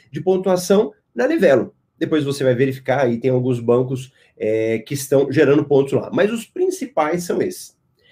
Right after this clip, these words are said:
Além disso, algumas pessoas também têm o clube da Livelo, paga todo mês um valor e ganha pontos. Então, pra essas pessoas, elas podem participar da promoção e ser beneficiado. Aí você fala, "Marcelo, e as regras?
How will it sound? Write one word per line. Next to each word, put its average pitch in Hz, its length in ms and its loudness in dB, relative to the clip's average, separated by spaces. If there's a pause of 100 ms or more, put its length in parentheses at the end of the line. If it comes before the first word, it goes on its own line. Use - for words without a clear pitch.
(200)
Além 254 460 0
disso, 143 540 -2 (200)
algumas 165 380 4
pessoas 180 320 -2
também 143 360 2
têm 285 200 0
o 349 120 2
clube 247 560 2
da 220 100 0
Livelo, 135 640 2 (360)
paga 262 420 2
todo 170 280 2
mês 143 220 4
um 156 100 0
valor 180 480 4 (160)
e 294 100 -6
ganha 233 240 2
pontos. - 540 -4
Então, 160 260 0
pra - 280 -2
essas 202 560 2
pessoas, 127 640 -2
elas 143 260 -2
podem 226 500 -2
participar 113 640 -6 (240)
da 117 220 2
promoção 165 640 4 (380)
e 190 120 4
ser 190 140 2
beneficiado. 175 640 2 (560)
Aí 214 100 -2
você 240 140 -4
fala, 165 220 0
"Marcelo, 190 600 0
e 277 140 2
as 269 240 -2
regras? 101 840 -4